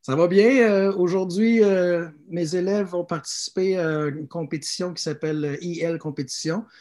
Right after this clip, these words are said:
euh, ce qu'on appelait les Olympiques des langues. Et puis, euh, bon, cette année, avec la pandémie, euh, ça,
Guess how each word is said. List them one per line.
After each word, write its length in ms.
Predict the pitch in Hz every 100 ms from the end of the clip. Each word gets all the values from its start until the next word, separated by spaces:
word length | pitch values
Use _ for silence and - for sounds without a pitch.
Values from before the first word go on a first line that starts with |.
| - _ _ _ -
euh, 220 | 131 131
ce 100 | 127
qu'on 160 | 139 139
appelait 360 | 135 156 151
les 320 | 151 143 131
Olympiques 540 | 143 143 135 - 160 -
des 280 | 139 139 131
langues. 580 | 131 156 214 208 185 - _ _ -
Et 180 | 131 127
puis, 340 | - 139 135 135
euh, 160 | 127 120 117 _ -
bon, 240 | 113 117 113
cette 200 | 127 -
année, 220 | 120 139
avec 240 | 123 120
la 80 | 120
pandémie, 560 | 123 117 120 143 156 135
euh, 120 | 117
ça, 420 | - 117 113